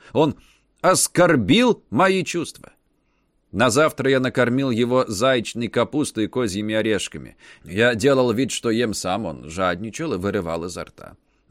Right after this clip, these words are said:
Когда у него заболел живот, он сказал: «Саша тронуть меня не отважился, но маме посетовал».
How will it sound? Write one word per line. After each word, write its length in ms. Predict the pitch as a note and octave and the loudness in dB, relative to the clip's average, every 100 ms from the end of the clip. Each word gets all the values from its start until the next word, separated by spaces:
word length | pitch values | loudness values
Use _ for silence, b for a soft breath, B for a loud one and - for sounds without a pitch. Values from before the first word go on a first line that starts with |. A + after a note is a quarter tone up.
| - | -4
Когда 340 | B2+ C3 E3+ G#3+ | 0 2 2 2
у 60 | |
него 260 | G3+ F#3 G#3 | 4 4 4
заболел 560 | E3+ E3 E3 F3 F3 | 2 4 4 4 2
живот, 480 | A#2+ D#3 A2+ C#3+ E3 | 2 2 2 2 2
он 180 | G2+ C#3 | -2 -2
сказал: 800 | - - D3 F#2+ E2 D#2+ C#2 - b b b b | -4 -2 -2 -2 -4 -4 -8 -12 b b b b
«Саша 520 | - - D3 D#3 - C#3+ | -6 2 4 4 2 0
тронуть 500 | A#2+ C#3 C#3 B2+ A#2+ | 4 4 4 -2 -4
меня 340 | B2+ C3 C3+ | -2 2 2
не 120 | B2 | 2
отважился, 840 | C3 G#2+ A#2 D3+ G#2+ D2+ - - - | 0 -2 0 2 2 -4 -12 -12 -10
но 180 | B2+ F3 | -6 -4
маме 280 | C#3+ B2+ A#2 | -4 -6 -6
посетовал». 720 | D3 - G#2+ E2+ C#2 A1 G1+ | -6 -4 -6 -6 -10 -20 -20